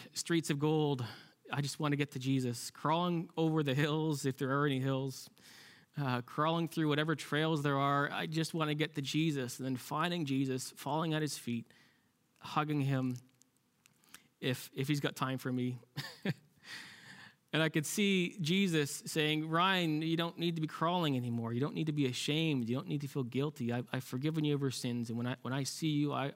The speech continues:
all I see is a perfect person because I made you perfect. I made you clean.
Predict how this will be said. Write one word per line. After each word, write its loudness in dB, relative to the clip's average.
all 0
I 0
see -2
is -2
a -8
perfect -6
person -4
because -4
I -4
made 0
you -4
perfect. -6
I -4
made 0
you -2
clean. -8